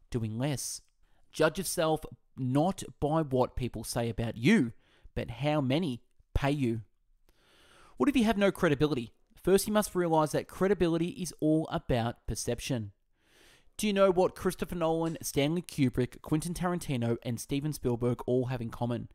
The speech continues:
They never went to film school. If you build something that matters, that's credibility.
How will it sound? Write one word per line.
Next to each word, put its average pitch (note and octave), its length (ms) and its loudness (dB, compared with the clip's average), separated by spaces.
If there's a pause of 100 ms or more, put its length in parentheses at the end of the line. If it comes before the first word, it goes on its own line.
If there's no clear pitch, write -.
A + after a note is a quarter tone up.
(440)
They D#3 160 0
never E3 260 2
went D#3+ 220 2
to - 80 -6
film C3+ 240 0
school. A2+ 360 -4 (640)
If D#3+ 120 -2
you F#3 80 0
build G3 200 8
something F3+ 280 0
that D3+ 180 0
matters, E3 460 0 (180)
that's D3 180 -2
credibility. A#2+ 640 -2